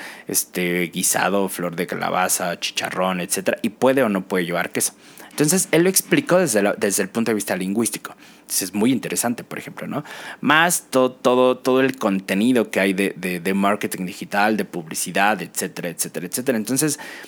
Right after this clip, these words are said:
no necesariamente tienes que, eh, bailar, pero sí tienes que hacer contenido de calidad, que es justamente lo que iba al siguiente punto.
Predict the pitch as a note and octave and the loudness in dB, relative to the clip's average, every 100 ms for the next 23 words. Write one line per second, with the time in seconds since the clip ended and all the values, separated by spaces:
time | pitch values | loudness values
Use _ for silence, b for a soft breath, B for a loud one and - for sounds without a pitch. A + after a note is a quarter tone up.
0 | B - C#3+ F3+ G3 F#3 F#3 E3+ C#3+ C#3 | B 0 2 2 0 0 0 2 0 0
1 | D3 B2+ G#2 A2 - - F#2+ F#2+ G2+ A#2 | -2 0 2 0 -2 -2 -2 0 0 -2
2 | - - - F#2 F#2+ F#2 A2+ G#2+ - - | -8 -18 -10 -6 -4 2 2 2 -4 -14
3 | - _ - - G#2 G2+ G2 - C3+ C3+ | -20 _ -8 0 2 2 0 0 0 -2
4 | A2+ A2+ - - - G2+ - B2+ B2+ C3 | -2 -2 -2 -2 -4 -4 -4 0 0 0
5 | G2+ F#2+ F2+ - F#2 E2+ A2+ B B B | 0 0 -2 -6 -6 -2 -2 B B B
6 | B C3+ - D#3 D3+ A#2 G2+ A2+ A#2+ - | B 0 0 0 0 -2 0 0 0 -2
7 | G2 F#2+ - G#2 G#2 F#2+ F#2 F2 E2 - | -4 -4 -2 -2 0 0 -2 -6 -6 -2
8 | A#2 | -2